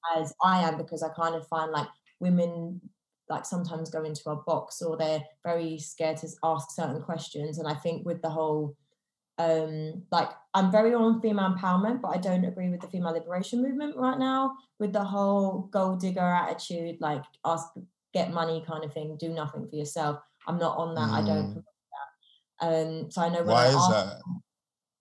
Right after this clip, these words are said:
Speaker 1: Do you know what? Why is it? Because I think as women, like, we've come so far to be taken serious and to be, you know, for me, I like it when someone actually has a conversation with me and wants to listen.
Speaker 2: Mm.
Speaker 1: So I'd much rather lead with that than have someone pay for my life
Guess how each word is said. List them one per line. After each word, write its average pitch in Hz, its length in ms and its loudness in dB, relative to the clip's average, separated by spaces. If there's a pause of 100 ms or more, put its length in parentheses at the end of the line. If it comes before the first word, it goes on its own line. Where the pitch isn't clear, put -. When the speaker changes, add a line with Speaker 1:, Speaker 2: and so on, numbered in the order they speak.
(260)
Speaker 1:
Do 285 120 4
you 302 40 8
know 311 60 8
what? 269 160 6
Why 294 160 8
is 320 160 2
it? 294 100 -2
Because 277 280 -2
I 277 100 4
think 277 280 -4
as 262 140 0
women, 247 260 4
like, 180 160 4 (220)
we've 185 160 -2
come 240 200 6
so 233 200 4
far 220 460 2 (240)
to 208 120 0
be 190 160 0
taken 214 360 2
serious 233 680 0 (300)
and 190 200 2
to 202 120 0
be, 202 440 -2
you 208 80 -4
know, 185 100 2
for 180 120 -4
me, 190 60 0
I 196 120 2
like 220 220 2
it - 60 -6
when 196 100 -2
someone 185 240 -2
actually 175 180 -6
has 170 80 -6
a 170 60 -8
conversation 175 560 -4
with 160 200 -8
me 156 160 -6
and 143 100 -6
wants 170 240 -8
to 165 100 -8
listen. 170 340 -4
Speaker 2:
Mm. 196 400 -4
Speaker 1:
So - 80 -18 (140)
I'd 185 120 0 (100)
much 202 140 -4
rather 180 500 2
lead 185 280 2
with 175 140 -6
that 180 260 -2
than 160 480 -4 (200)
have 180 240 0
someone 170 360 -2
pay 175 200 -4
for - 120 -12
my 160 140 -2
life 156 340 -4